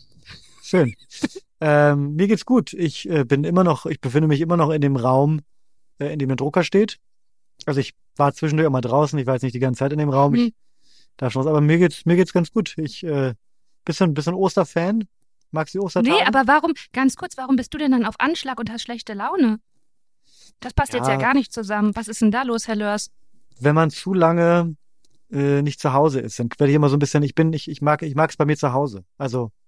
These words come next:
Speaker 1: bei mir
Speaker 2: Ah,
Speaker 1: zu
Speaker 2: du bist
Speaker 1: Hause.
Speaker 2: ein Heimscheißer auch. Versteh
Speaker 1: So,
Speaker 2: ich
Speaker 1: könnte
Speaker 2: voll.
Speaker 1: man so sagen.
Speaker 2: Ja.
Speaker 1: Aber,
Speaker 2: <laughs>
Speaker 1: ähm, und ich, ich merke, dass ich gerne nach Hause möchte.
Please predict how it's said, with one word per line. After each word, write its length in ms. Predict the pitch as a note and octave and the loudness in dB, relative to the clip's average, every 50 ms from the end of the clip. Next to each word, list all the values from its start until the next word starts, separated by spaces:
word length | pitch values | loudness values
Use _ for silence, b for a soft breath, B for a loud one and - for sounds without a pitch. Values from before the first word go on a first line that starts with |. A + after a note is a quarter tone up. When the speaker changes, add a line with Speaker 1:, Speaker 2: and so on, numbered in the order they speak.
| _ _ | _ _
Speaker 1:
bei 100 | - B2+ | -6 -2
mir 100 | B2 D3 | 0 2
Speaker 2:
Ah, 60 | A#3 | 2
Speaker 1:
zu 80 | A3+ A3 | 2 2
Speaker 2:
du 40 | A#3+ | 0
bist 140 | B3+ - - | -2 0 0
Speaker 1:
Hause. 120 | B3+ B3 | -2 0
Speaker 2:
ein 60 | A#3+ | 0
Heimscheißer 640 | C#4 D4 D4+ - - A3+ G#3 G3 F#3+ - G3+ F3+ F3+ | 0 0 0 0 -2 -4 -4 -4 -4 -6 -6 -6 -6
auch. 100 | F#3 - _ _ | -6 -10 _ _
Versteh 240 | - C4 A#3+ - F3+ | -14 -12 -6 -2 -2
Speaker 1:
So, 100 | D#3+ A#2 | -2 -2
Speaker 2:
ich 80 | - - | -4 -2
Speaker 1:
könnte 140 | - D#3 F#3 | -2 0 0
Speaker 2:
voll. 60 | F#3 | 0
Speaker 1:
man 100 | E3+ D#3+ | 0 2
so 100 | D#3+ D3+ | 2 2
sagen. 420 | C3 D3 D3 D#3+ F3+ F#3+ G#3 G#3+ _ | 4 4 4 4 4 2 -2 -4 _
Speaker 2:
Ja. 220 | - B3 A#3+ A3+ C#4+ - | -6 -6 -2 -2 -2 0
Speaker 1:
Aber, 280 | - D3+ D3 D3 D3 D#3 | 0 0 2 2 2 2
Speaker 2:
<laughs> 160 | - C#3+ C#3+ C#3+ | 2 2 2 2
Speaker 1:
ähm, 320 | C#3 C#3 C#3+ D3 D#3 G3+ _ - _ - | 0 -2 -4 -6 -8 -12 _ -20 _ -10
und 160 | D3+ D3 D3 | -8 -8 -8
ich, 100 | - - - | -8 -8 -10
ich 140 | D#3+ - | -10 -4
merke, 300 | - C#3+ D3 D#3 D3+ - | -2 0 2 2 2 2
dass 140 | C#3 C#3 B2 | 0 0 0
ich 100 | B2+ - | -2 -4
gerne 300 | - C#3+ C#3 C3+ C3+ C3+ | -2 -2 0 0 0 -2
nach 100 | C3 A#2+ B2+ | -2 -2 -2
Hause 220 | C3 C#3+ C3 A#2 | -2 -2 -2 -2
möchte. 240 | G#2 G2 F#2 - | -4 -6 -10 -14